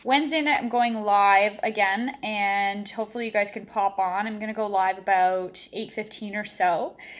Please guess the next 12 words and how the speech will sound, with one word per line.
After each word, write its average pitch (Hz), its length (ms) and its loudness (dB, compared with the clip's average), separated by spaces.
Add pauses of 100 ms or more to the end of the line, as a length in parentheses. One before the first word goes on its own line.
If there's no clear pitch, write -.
(280)
And 240 540 6
what 240 160 4
we're 247 100 2
gonna 240 280 2
do 254 400 0
is 214 440 2
we're 220 80 -10
gonna 214 160 0
talk 277 440 4
about 190 840 4
mom 214 600 0
guilt. - 480 0